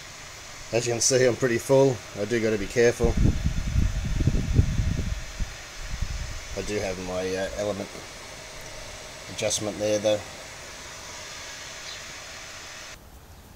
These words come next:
All right, here we go with the boil. This is where I've gotta be really careful.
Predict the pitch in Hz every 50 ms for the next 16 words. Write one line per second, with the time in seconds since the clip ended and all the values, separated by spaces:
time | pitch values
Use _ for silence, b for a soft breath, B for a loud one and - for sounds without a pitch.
0 | - - - - - - - - - - - - - - 104 113 110 107 117 127
1 | 127 123 113 110 110 104 101 101 95 85 98 101 98 98 95 104 - 107 107 110
2 | 110 104 101 95 95 98 95 95 90 82 92 92 92 92 104 117 127 123 123 120
3 | 113 110 101 - 92 92 90 92 - 90 90